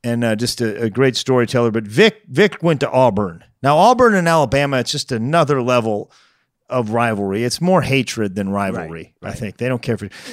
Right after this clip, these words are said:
Speaker 1: and Vic's, uh, brother, uh, Terry, was a, a real big-time football player at Auburn. He was, uh, he, I think he still holds records there. He was, uh, Terry Henley was a, a running back for Auburn. And so, uh,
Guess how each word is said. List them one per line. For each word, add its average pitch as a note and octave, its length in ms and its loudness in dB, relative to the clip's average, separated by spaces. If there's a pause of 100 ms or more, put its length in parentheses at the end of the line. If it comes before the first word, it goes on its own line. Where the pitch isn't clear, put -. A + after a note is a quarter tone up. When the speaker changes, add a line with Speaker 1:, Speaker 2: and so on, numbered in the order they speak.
Speaker 1:
and A#2+ 200 0
Vic's, G3 420 0
uh, C3 160 2
brother, A2+ 580 0
uh, F2 140 -10 (120)
Terry, A#2 520 2
was A2 300 -2
a, G2+ 260 0 (600)
a G2+ 120 -10 (120)
real E3+ 220 4
big-time C3 640 0
football A2 420 -2
player F#2 580 -6
at A#2 160 -6
Auburn. F#2+ 440 -4
He A#2 140 -6
was, G#2+ 340 -6
uh, G2 380 -8
he, A2 760 -8
I C3 60 -2
think D#3 180 -2
he C3 60 -4
still C3 280 2
holds G#2+ 260 0
records G2 500 -6
there. F2+ 240 -10
He G#2+ 140 -6
was, G2 260 -8
uh, F#2 180 -8 (240)
Terry D3 260 4
Henley A#2+ 260 0
was G#2 200 -4
a, G2+ 100 -4
a - 20 -18 (140)
running A2 380 2
back F#2+ 300 -2
for G2 240 -6
Auburn. F#2+ 360 -6 (500)
And C#3+ 220 2
so, E3+ 380 6
uh, C#3+ 380 4